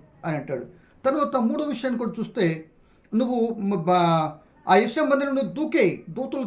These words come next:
చేతులతో పట్టుకుంటారు" అని అంటాడు. "నీకు, నీకు ప్రవచనం రాయబడి ఉంది కదా" అనేటప్పటికి, అంటే నీకు కావాలని ఎవరో చెప్పిన దాన్ని బట్టి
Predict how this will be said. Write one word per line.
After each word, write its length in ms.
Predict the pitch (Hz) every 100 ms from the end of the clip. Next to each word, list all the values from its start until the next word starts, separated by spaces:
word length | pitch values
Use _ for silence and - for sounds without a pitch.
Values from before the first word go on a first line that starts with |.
| -
చేతులతో 300 | 226 226 262
పట్టుకుంటారు" 720 | 254 180 - 185 180 180 - - _
అని 120 | 160
అంటాడు. 300 | 131 120 - 170 _ _ _ _ _ _ _ _ _ _ _ _ _ _ -
"నీకు, 220 | 214 233
నీకు 260 | 277 285 247
ప్రవచనం 480 | - 262 - 311 220
రాయబడి 340 | 254 269 220
ఉంది 120 | 175
కదా" 440 | 165 165 233 175 - - _ _ _ _ _ _ -
అనేటప్పటికి, 680 | 185 202 185 165 151 135 135 _ _ _
అంటే 180 | 196 220
నీకు 180 | 196 -
కావాలని 600 | 180 214 262 269 262 277
ఎవరో 260 | 208 254
చెప్పిన 360 | 277 226 - 254
దాన్ని 200 | 254 226
బట్టి 320 | 240 262 254